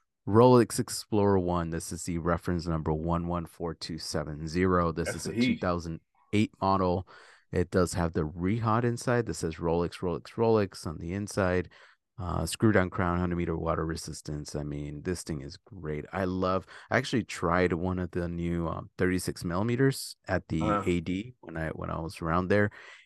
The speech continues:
Speaker 1: and it
Speaker 2: Right.
Speaker 1: just didn't, it didn't hit the same. There's something about these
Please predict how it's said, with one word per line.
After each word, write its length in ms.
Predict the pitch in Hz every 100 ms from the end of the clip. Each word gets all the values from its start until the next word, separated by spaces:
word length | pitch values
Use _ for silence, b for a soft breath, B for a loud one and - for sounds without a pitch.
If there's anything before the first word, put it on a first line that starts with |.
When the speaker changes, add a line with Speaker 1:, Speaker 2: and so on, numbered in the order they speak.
| -
Speaker 1:
and 120 | 98
it 40 | 113
Speaker 2:
Right. 60 | 110
Speaker 1:
just 220 | 160 -
didn't, 320 | 143 156 139 -
it 100 | 123
didn't 280 | 147 147
hit 160 | 131 143
the 100 | 123
same. 340 | - 135 110
There's 180 | 90 92
something 380 | - 143 160 156
about 320 | 131 117 110
these 220 | 101 92